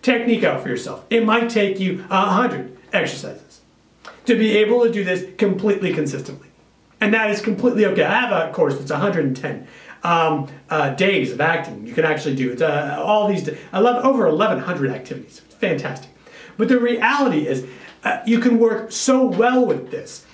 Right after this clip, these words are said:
so that you've got the emotion. You're getting the emotion, and you're able to activate something that's active in you. You're not convincing yourself. So listen, if you would, boop the like, the, boop the, the like button or whatever it's called,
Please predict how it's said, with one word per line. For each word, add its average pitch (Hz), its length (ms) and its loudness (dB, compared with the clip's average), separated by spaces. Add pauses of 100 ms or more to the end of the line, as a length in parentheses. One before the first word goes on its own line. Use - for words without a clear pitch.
(140)
so 247 160 2
that 247 180 0
you've 147 280 -2
got 233 420 2
the 214 160 2
emotion. 214 640 0 (840)
You're 190 180 -2
getting 208 460 2
the 208 120 2
emotion, 185 580 -2 (280)
and 202 160 0
you're 196 140 0
able 226 360 2
to 214 160 -2
activate 190 600 -4
something 175 720 -2
that's - 200 -2 (200)
active 180 420 -2
in 127 140 -6
you. - 160 -16 (280)
You're 151 160 -6
not 175 340 -2
convincing 139 440 -2
yourself. - 420 -18 (520)
So 226 140 4
listen, - 340 0 (100)
if 208 140 0
you 240 100 4
would, - 220 0
boop 247 240 2
the 269 60 4
like, 220 360 0
the, 160 160 -6
boop 240 280 0
the, 208 280 2
the 185 160 0
like 185 220 2
button 180 220 -2
or 151 80 2
whatever 190 200 2
it's - 80 -4
called, 139 300 -4